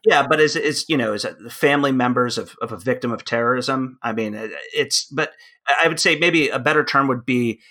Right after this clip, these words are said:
they kind of were being used as props. Now, in an ordinary debate, you know, sometimes they, they, they cut to the audience members, right? Uh, or at least in the primary debates. But, uh, when Pence tried to deploy that attack on, on Harris, uh,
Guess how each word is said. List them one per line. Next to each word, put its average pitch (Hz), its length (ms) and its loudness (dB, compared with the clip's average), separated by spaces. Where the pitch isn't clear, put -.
they 135 120 0
kind 135 240 0
of 120 80 -2
were 120 140 -2
being 131 280 0
used 131 320 0
as - 100 -6
props. - 640 2
Now, 117 420 0
in 139 120 -2
an 127 200 -2
ordinary 156 480 2
debate, 127 460 0
you 131 80 -8
know, 110 100 -4
sometimes 123 520 -4
they, 104 180 -6
they, 107 260 -12
they 107 80 -8
cut - 300 -4
to 104 100 -10
the 110 120 -8
audience 107 480 -2
members, 101 460 -10
right? 110 320 -4
Uh, 107 220 0
or 101 100 -8
at 113 80 -6
least 113 200 -6
in - 60 -14
the - 40 -12
primary 131 340 0
debates. 120 260 -4
But, 151 180 -2
uh, 127 60 -4
when 131 240 0
Pence 220 320 0
tried 151 380 2
to 120 100 -12
deploy 131 460 -2
that 123 200 0
attack 117 460 -4
on, 104 220 -8
on 107 160 -6
Harris, 120 560 -2
uh, 110 200 0